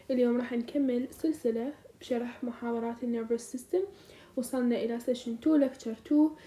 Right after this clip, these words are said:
راح يسولف عن ال environment of the brain، أوكي؟ أو البيئة مالت الدماغ، أوكي؟ راح نجي نتطرق لها، أوكي؟ حتى نفتهمها بكل تفاصيلها.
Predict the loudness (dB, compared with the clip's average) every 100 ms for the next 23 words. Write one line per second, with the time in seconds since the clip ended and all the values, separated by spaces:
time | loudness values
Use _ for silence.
0 | -16 -4 -4 -2 -4 0 0 0 -2 -2
1 | -2 0 2 2 4 4 2 0 -2 -4
2 | 0 -2 2 2 2 0 -8 -8 -8 -2
3 | 2 2 4 4 4 -2 -2 -6 -6 -8
4 | -8 -6 -6 -2 0 0 -2 -14 -20 _
5 | _ -4 2 2 2 0 -2 0 -4 -4
6 | -20 -20 -20 -20 -20 -20 -6 -4 4 4
7 | 6 4 4 2 0 -2 -4 -4 0 2
8 | 0 0 -2 0 -4 -4 0 2 0 -4
9 | 0 0 2 -4 -4 -4 -6 -6